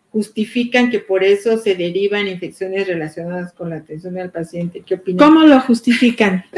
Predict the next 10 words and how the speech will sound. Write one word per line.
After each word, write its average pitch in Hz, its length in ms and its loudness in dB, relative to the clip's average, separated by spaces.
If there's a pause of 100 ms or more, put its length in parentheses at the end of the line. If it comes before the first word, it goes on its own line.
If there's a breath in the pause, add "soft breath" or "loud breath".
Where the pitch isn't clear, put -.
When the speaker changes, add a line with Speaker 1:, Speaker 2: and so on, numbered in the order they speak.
(680 loud breath)
Speaker 2:
O 226 100 6
sea, 240 300 6
¿cómo 285 260 8
lo 269 220 8
sustentan? 226 880 2
Me 196 160 2
refiero 214 460 4
Speaker 1:
Ajá. 269 100 6
Speaker 2:
a 247 120 0
que 208 280 2